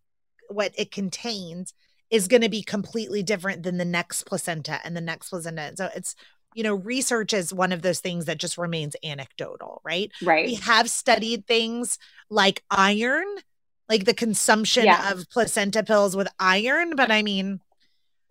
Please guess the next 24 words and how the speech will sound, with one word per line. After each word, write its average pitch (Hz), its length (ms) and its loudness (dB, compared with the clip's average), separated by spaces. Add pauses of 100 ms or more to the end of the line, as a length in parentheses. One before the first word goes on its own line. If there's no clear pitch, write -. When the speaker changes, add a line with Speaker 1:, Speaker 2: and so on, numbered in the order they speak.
(420)
Speaker 1:
it's 214 180 0
really 208 540 4
hard 180 420 4
when 190 140 0
you 180 120 -4
don't 175 300 -2
have 170 360 -4
placebo-controlled, 175 1800 0 (500)
the 190 100 -4
same 208 440 0
placenta 180 540 2
over 180 280 4
and 185 80 2
over 175 220 2
again 165 340 2
to 175 100 -6
do 156 240 0
a 156 180 -2
good 147 240 -2
clinical 139 380 -6
trial. - 380 -8
That's - 260 -14
just - 220 -12
not, - 180 -10